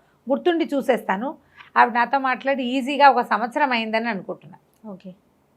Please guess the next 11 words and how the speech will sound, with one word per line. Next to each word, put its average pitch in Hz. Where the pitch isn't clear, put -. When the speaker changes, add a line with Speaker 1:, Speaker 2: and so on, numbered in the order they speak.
Speaker 1:
దాంతో 214
మిస్ 196
అయిపోయింది. 156
ఆవిడ 233
అడిగింది 247
ఇదేనో 262
కాదో 240
కూడా 226
నాకు 220
గుర్తులేదు. 180
చిలుక 311